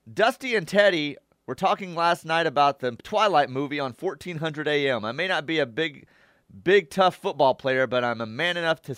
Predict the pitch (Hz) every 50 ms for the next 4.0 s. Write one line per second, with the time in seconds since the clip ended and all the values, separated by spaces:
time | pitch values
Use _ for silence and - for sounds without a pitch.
0 | - 143 123 110 104 110 117 139 160 165 - - - - - 160 156 147 139 135
1 | 123 120 _ _ _ _ _ - 147 165 165 165 160 143 127 131 117 - - -
2 | 165 160 151 - 160 147 139 123 127 139 139 127 120 127 127 113 92 95 85 -
3 | - 98 107 110 113 110 98 110 107 107 101 101 98 98 95 95 92 92 90